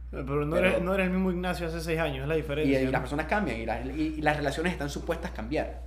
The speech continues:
Speaker 2: O sea, están supuestas a cambiar. Hay relaciones que se quedan estéril, que son buenas relaciones, relaciones saludables.
Speaker 1: Sí.
Speaker 2: Pero si no tienes una relación saludable con alguien, y sobre todo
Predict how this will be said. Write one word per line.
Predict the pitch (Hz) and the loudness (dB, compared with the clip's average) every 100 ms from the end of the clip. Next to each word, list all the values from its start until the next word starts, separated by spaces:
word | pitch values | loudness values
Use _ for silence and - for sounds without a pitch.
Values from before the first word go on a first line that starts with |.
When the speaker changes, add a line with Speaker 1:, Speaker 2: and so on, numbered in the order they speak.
| - | -12
Speaker 2:
O | - | -8
sea, | 104 | -8
están | - 123 | -6 -6
supuestas | 131 139 143 143 147 | -6 -6 -6 -4 -6
a | |
cambiar. | 110 120 110 | -6 -4 -2
Hay | 110 | -2
relaciones | 139 139 143 | -2 -2 -4
que | 127 | -6
se | 139 | -4
quedan | 139 139 | -2 -2
estéril, | - 156 147 107 - - - | -4 -4 -4 -6 -10 -12 -12
que | - | -10
son | 117 123 | -8 -4
buenas | 135 143 | -2 -2
relaciones, | 107 117 120 | -4 -6 -8
relaciones | 110 127 | -6 -6
saludables. | 123 107 127 113 - - - - | -6 -2 0 0 -2 -10 -12 -12
Speaker 1:
Sí. | - 117 - - - - | -10 -10 -10 -12 -12 -10
Speaker 2:
Pero | 117 | -8
si | 131 | -4
no | 143 | -2
tienes | 165 | 2
una | 180 | 2
relación | 160 120 143 | 2 0 -2
saludable | 156 127 120 | -2 -2 -2
con | 127 | -2
alguien, | 131 131 135 131 - - - - - - - - | -2 0 -2 -4 -10 -12 -12 -12 -12 -12 -8 -4
y | 135 | 0
sobre | 131 123 | 2 6
todo | 165 185 202 - | 10 10 8 2